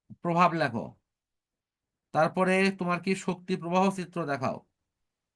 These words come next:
এটিপি উৎপন্ন হওয়ার যে ধাপগুলো সেগুলো ব্যাখ্যা করো।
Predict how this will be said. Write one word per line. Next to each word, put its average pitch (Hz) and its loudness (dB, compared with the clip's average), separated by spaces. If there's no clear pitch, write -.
এটিপি 190 2
উৎপন্ন 185 -2
হওয়ার 185 2
যে 185 -2
ধাপগুলো 165 0
সেগুলো 170 -2
ব্যাখ্যা 160 -2
করো। 113 -6